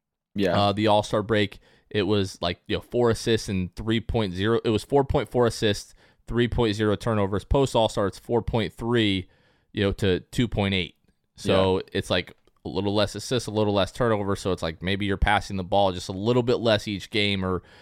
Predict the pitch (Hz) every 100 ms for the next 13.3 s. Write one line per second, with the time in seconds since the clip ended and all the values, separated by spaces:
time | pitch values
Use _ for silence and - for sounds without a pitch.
0 | - - 107 107 110 110 104 98 95 90
1 | - - 110 104 95 110 98 - - _
2 | _ _ _ _ 98 - 127 131 160 156
3 | 165 127 - 131 127 117 113 95 - _
4 | _ _ _ - - 143 185 180 127 113
5 | 104 - 98 - 107 110 104 85 - 104
6 | 107 135 127 - 104 92 - _ _ _
7 | _ _ _ _ _ - 131 139 - 151
8 | 135 113 117 120 - 131 113 95 - 127
9 | 123 113 113 - - 107 113 113 - 113
10 | 101 107 113 98 101 98 101 95 92 90
11 | 101 95 92 92 87 95 95 90 90 -
12 | 87 87 85 92 80 - 101 82 67 64
13 | - -